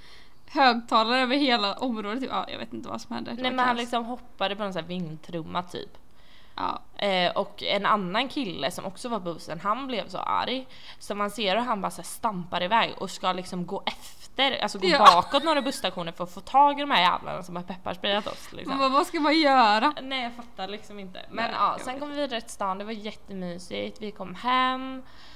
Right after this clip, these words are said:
Speaker 2: eh, dagen efter det. Alltså, det är typ en av de mysigare dagarna den här sommaren, tror jag.
Speaker 1: Ja, alltså, vi var jättebakfulla. Jag. <laughs> Eh, vet inte. Men många var det.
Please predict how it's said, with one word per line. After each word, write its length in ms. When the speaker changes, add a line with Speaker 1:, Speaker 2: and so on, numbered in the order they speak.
Speaker 2:
eh, 540
dagen 200
efter 360
det. 140
Alltså, 280
det 180
är 40
typ 180
en 140
av 60
de 100
mysigare 380
dagarna 560
den 140
här 100
sommaren, 320
tror 100
jag. 100
Speaker 1:
Ja, 160
alltså, 360
vi 200
var 120
jättebakfulla. 1200
Jag. 400
<laughs> 100
Eh, 540
vet 280
inte. 360
Men 360
många 360
var 200
det. 200